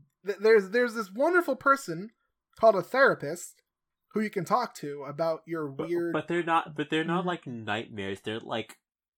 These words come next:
Speaker 2: epic duels between, like, evil versions of ourselves. It's great. Like, there'll be just be, like, a random knock on the door, and I'll be like,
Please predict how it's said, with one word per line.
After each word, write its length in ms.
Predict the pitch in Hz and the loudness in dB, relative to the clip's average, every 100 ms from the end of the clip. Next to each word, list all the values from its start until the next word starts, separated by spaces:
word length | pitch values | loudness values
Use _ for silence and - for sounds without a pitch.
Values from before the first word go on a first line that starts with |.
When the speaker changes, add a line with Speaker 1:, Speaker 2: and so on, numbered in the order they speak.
| _ _ _ 120 | _ _ _ -4
Speaker 2:
epic 300 | - 143 - _ _ | -2 -4 -6 _ _
duels 580 | - 117 120 101 101 95 - | -10 -4 -2 -4 -6 -10 -14
between, 580 | 98 - - 104 95 | -14 -14 -10 -8 -8
like, 220 | 95 95 _ | -10 -12 _
evil 300 | 107 107 107 | -10 -8 -8
versions 480 | 92 92 104 95 87 | -8 -8 -8 -10 -12
of 140 | 90 82 | -12 -12
ourselves. 420 | 85 - - 95 | -12 -12 -16 -16
It's 120 | - | -20
great. 440 | - - 98 90 - _ _ _ _ _ | -18 -12 -10 -10 -14 _ _ _ _ _
Like, 140 | 104 | -6
there'll 160 | 110 110 | -4 -4
be 120 | 127 | -4
just 260 | 123 117 104 | -6 -8 -6
be, 180 | 107 104 | -4 -4
like, 160 | 101 | -6
a 120 | 110 92 | -10 -8
random 460 | 95 98 104 98 | -6 -6 -6 -8
knock 300 | 87 82 - | -6 -6 -6
on 140 | 95 90 | -10 -10
the 80 | |
door, 500 | 82 85 87 90 117 - _ _ _ _ | -10 -8 -6 -8 -10 -16 _ _ _ _
and 80 | 98 | -6
I'll 140 | 92 | -6
be 140 | 95 104 | -6 -6
like, 260 | 95 95 | -4 -6